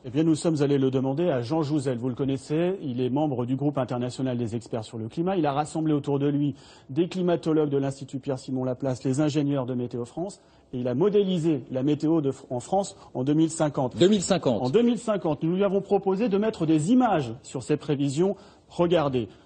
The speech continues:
Speaker 1: Nous ouvrons une fenêtre sur la France de demain. Nous avons reconstitué un paysage type avec, euh, des montagnes, des forêts, une rivière, une ville, et cetera, et cetera. Vous savez qu'en deux mille cinquante, a priori,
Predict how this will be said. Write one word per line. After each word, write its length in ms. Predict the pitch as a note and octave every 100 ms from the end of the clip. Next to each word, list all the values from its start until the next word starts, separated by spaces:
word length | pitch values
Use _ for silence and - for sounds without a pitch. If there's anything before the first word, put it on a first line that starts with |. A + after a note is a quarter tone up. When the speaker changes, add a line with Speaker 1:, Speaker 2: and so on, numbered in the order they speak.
| -
Speaker 1:
Nous 160 | D3+ D#3+
ouvrons 280 | F#3+ F#3+ A3+
une 80 | E3
fenêtre 560 | - F#3+ F3+ G#3 - -
sur 180 | - C3+
la 100 | B2+
France 320 | - G#3 G#3
de 120 | D3+
demain. 360 | D3 D3 C3 A2 - - -
Nous 100 | A#2+
avons 200 | B2+ C3+
reconstitué 580 | C3+ C#3+ C#3+ C#3+ B2+ C#3+
un 80 | C#3
paysage 460 | C3 A#2 B2+ C#3+
type 240 | - A3+ D3
avec, 320 | B2+ B2 A#2+
euh, 100 | A2+
des 160 | A#2
montagnes, 520 | A#2+ D3+ F#3 F#3 F#3+ D#3
des 120 | B2
forêts, 500 | - B2 A#2 C3 C3+
une 120 | A#2
rivière, 420 | A2 A#2 C3 C#3+ - - - -
une 160 | B2+ B2+
ville, 300 | C#3+ E3+ - -
et 80 | C3
cetera, 340 | - A#2+ C3
et 40 |
cetera. 360 | - A#2 G#2+ F#2+ - - -
Vous 40 | A#2+
savez 180 | D#3+ G3+
qu'en 160 | E3+
deux 140 | D#3 D#3+
mille 160 | D#3
cinquante, 400 | C#3 C#3 B2+ D#3+
a 60 | C#3+
priori, 720 | - E3 D#3+ D3 C3 C3 C#3